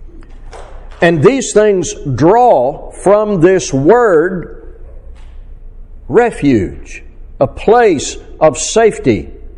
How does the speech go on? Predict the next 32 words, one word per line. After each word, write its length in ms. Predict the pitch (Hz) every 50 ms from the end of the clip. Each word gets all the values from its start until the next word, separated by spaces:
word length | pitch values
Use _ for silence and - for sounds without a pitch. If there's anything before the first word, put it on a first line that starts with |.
| - - - - - - - - - - - - - -
Under 360 | 196 202 202 165 151 151 156
Israelite 880 | - 190 233 285 294 247 - 170 165 156 147 147 139 135 135 131 - 143
law, 300 | 143 147 143 156 202 202
there 200 | 160 156 160 156
were 180 | 139 143 151
cities 600 | 143 - - - 294 311 294 247 226 180 139 147
of 160 | 156 143 107
refuge. 800 | 131 143 147 139 113 - 135 127 113 95 76 67 - - - - - - - -
And 180 | 190 185 175
the 160 | 160 165 185
idea 380 | 208 220 233 233 190 190 196 185
behind 440 | 160 160 147 156 175 180 185 175 160
all 320 | 165 208 262 294 277 240
of 120 | 175 120 104
that 400 | 139 131 127 131 - - - 160
in 220 | 170 175 165 160
this 220 | 151 147 139 -
word 680 | - 139 143 202 240 240 180 139 127 123 120 - - - 107
is 300 | 127 123 - - - -
safety. 540 | 180 190 190 165 - - 98 90 78 - -
Now, 560 | 107 131 190 254 240 190 131 98 110 - - - - - - - - - -
here 340 | - 175 240 262 233 180 160
when 260 | 139 170 175 165 156
we 100 | 156 151
talk 300 | - 190 190 196 185 -
about 380 | - 139 156 160 151 - 131
God 480 | 123 170 226 254 240 190 147 135 139 -
in 220 | 175 170 156 143
the 140 | 135 143 147
highest 680 | 139 143 185 208 220 220 214 208 196 185 - - - -
possible 640 | - - 226 262 277 - - 185 156 127 127 120 113
sense, 680 | - - - 175 156 127 110 82 - - - - -